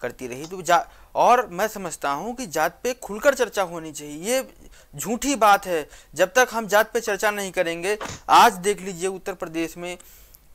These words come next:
तमाम ऐसे समुदाय हैं ज-, जो मुख्य धारा में नहीं आ पाए हैं,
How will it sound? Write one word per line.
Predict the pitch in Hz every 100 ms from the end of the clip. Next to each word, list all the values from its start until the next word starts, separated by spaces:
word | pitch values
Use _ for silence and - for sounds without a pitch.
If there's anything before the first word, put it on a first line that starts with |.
| 185
तमाम | 190 220 220
ऐसे | 196 202
समुदाय | 190 175 180 180
हैं | 175 165
ज-, | 151 170
जो | 156 190 - - - - 156
मुख्य | 214 226
धारा | 180 185 180
में | 175
नहीं | 170 160 160
आ | 139
पाए | - 127 127
हैं, | 143 165